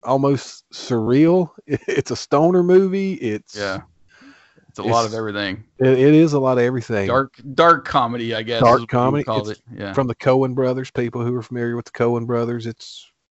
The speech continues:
Speaker 1: perfect example of their work. I-, it's why I like the Coen brothers. It's what introduced me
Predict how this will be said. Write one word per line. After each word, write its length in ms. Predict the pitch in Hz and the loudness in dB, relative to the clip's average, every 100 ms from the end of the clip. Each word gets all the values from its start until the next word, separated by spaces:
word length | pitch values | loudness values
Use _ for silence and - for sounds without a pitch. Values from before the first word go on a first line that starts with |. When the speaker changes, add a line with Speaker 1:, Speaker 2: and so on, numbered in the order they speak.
| _ | _
Speaker 1:
perfect 420 | - 127 - 107 | 2 2 2 -6
example 460 | 117 110 113 117 113 | -4 -2 -2 -2 -2
of 80 | 104 | 0
their 160 | 110 | 0
work. 400 | 104 104 107 - _ _ - - _ _ _ - | 0 0 0 -6 _ _ -20 -20 _ _ _ -2
I-, 40 | |
it's 340 | 107 98 110 - | 0 0 0 2
why 220 | 120 110 | 4 4
I 100 | 110 | 4
like 300 | 104 113 120 | 4 2 0
the 100 | - | -4
Coen 340 | - 104 92 | -2 0 0
brothers. 400 | 90 87 92 104 | -2 -2 -2 -6
It's 160 | 101 - | -10 -4
what 280 | 110 104 - | -2 -2 -4
introduced 580 | 110 - 98 123 127 107 | -10 -10 -4 -4 -2 -6
me 160 | 95 | -8